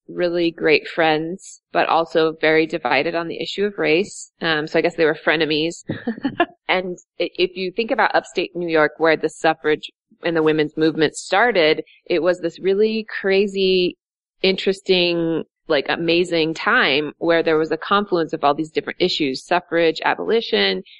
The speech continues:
you know, the Underground Railroad went through there. It was the last stop on the way to Canada. And there were a lot, like,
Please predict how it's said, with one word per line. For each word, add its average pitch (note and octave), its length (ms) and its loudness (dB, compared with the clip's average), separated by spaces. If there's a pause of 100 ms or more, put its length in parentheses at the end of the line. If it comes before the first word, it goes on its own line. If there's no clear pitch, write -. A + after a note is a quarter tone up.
(120)
you F3 60 -8
know, E3+ 140 4
the D3+ 120 2
Underground D#3+ 460 -2
Railroad G3+ 520 2
went F3+ 240 -2
through A#3+ 220 -6
there. F#3 540 4
It - 40 0
was D#3 140 -2
the C#3 60 -8
last D#3+ 260 2
stop D#3+ 260 -2
on C#3+ 100 -2
the D3 60 -4
way - 120 -2
to - 80 -8
Canada. G3+ 680 2 (360)
And F#3 180 0
there F#3 160 4
were F#3 140 4
a F3 100 4
lot, F3 340 2 (120)
like, F#3 140 2